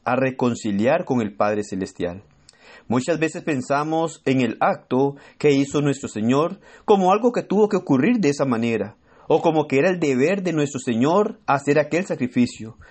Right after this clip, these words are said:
Pero en realidad fue un sacrificio muy grande el que hizo nuestro Señor. Él llegó a negarse a sí mismo sin tener esa necesidad, porque los necesitados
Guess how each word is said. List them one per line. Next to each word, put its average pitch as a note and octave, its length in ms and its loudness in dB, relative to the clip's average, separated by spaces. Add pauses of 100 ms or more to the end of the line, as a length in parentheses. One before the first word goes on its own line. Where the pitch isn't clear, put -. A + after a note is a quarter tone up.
(320)
Pero D#3 140 2
en D3+ 100 2
realidad B2+ 640 2 (720)
fue D3+ 180 2
un F3+ 100 0
sacrificio D3 920 0
muy D#3 260 4
grande C3 640 0 (200)
el C3+ 220 -2
que A#2 140 -4
hizo C#3 300 0
nuestro A2+ 280 -2
Señor. G2+ 480 -4 (460)
Él C#3+ 160 2
llegó D#3+ 260 0
a E3 40 0
negarse D3+ 540 -2
a F3+ 40 -6
sí F3+ 160 -4
mismo C#3 560 2 (220)
sin E3 320 -2
tener B2+ 500 0
esa C#3+ 300 -2
necesidad, G#2 680 -4 (640)
porque D3 260 2
los C#3 300 2
necesitados C3+ 1080 0